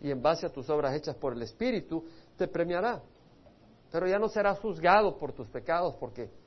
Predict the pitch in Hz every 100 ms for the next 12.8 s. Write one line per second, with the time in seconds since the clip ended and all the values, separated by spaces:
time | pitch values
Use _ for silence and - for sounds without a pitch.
0 | - - 147 131 151 147 147 160 143 -
1 | - 131 123 143 123 113 110 107 - 123
2 | - - - - 127 110 113 110 120 110
3 | 110 107 131 135 - - - - 220 262
4 | 262 - 160 123 - 87 - - - -
5 | - - - - - - - - - -
6 | - - 180 226 277 196 - - - -
7 | - - _ _ - _ - _ - 170
8 | 208 180 - 247 214 147 151 - - -
9 | - - - - - - - 120 139 175
10 | 214 214 208 - 143 147 127 143 185 170
11 | 175 156 - 127 151 147 - 123 113 117
12 | 110 117 101 98 101 135 180